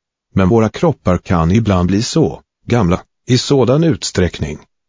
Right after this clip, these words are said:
att de allvarligt hindrar de högre jagens funktioner. När denna punkt har nåtts, utser personen vanligen två betrodda vänner att vara hans eller hennes föräldrar och vidtar arrangemang för den nya kroppen. Punkt sedan.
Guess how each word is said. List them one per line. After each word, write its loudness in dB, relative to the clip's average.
att -2
de 2
allvarligt 0
hindrar 2
de 2
högre 0
jagens 0
funktioner. -2
När 0
denna 2
punkt 0
har 2
nåtts, -4
utser 0
personen 0
vanligen 0
två 0
betrodda 0
vänner 0
att -2
vara 2
hans 0
eller 2
hennes 0
föräldrar 0
och 2
vidtar 0
arrangemang 2
för -2
den 2
nya 2
kroppen. 0
Punkt 0
sedan. -2